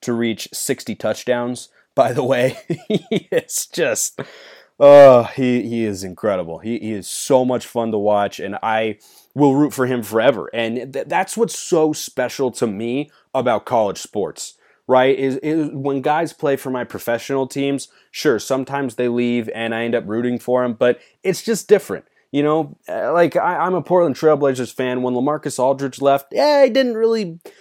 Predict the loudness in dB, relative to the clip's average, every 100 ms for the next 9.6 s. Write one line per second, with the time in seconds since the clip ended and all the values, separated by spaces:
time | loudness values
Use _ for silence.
0 | _ -20 -4 4 6 8 6 4 0 -4
1 | -8 -6 -8 -2 0 0 0 -2 -2 -2
2 | 0 0 0 -2 0 0 -2 -2 -2 0
3 | -2 -4 -4 0 0 -4 _ _ -2 0
4 | 2 -2 -4 -4 -4 0 2 4 2 0
5 | -4 -2 -2 -4 -8 _ -2 0 0 -2
6 | -2 -2 -4 0 2 2 2 2 2 2
7 | 0 -2 -2 -2 -4 -6 -6 -2 -2 -2
8 | -2 2 6 6 4 _ _ _ _ -4
9 | -4 -2 0 2 0